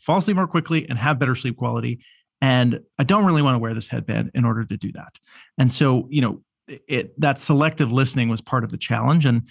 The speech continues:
you know, looking back on it, the people who would wear it, that was just a small market of early adopters. It was folks who were, you know,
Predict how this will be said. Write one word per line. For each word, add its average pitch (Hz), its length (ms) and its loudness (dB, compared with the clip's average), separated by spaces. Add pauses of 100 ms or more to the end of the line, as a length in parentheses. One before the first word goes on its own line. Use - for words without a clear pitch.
(120)
you 190 60 2
know, 135 80 4
looking 131 320 2
back 165 220 4
on 127 160 2
it, 117 140 -2
the 127 80 -6
people 156 260 -2
who 120 100 0
would 117 120 -2
wear 127 320 2
it, 117 180 -4 (480)
that 170 120 2
was 185 120 2
just 185 240 -2
a 175 60 -6
small 165 280 0
market 165 280 2
of 120 80 -4
early 127 200 0
adopters. 113 440 -4
It - 20 -18
was - 120 -12
folks 120 260 -2
who 131 80 0
were, 117 340 0
you 123 100 -6
know, - 140 -6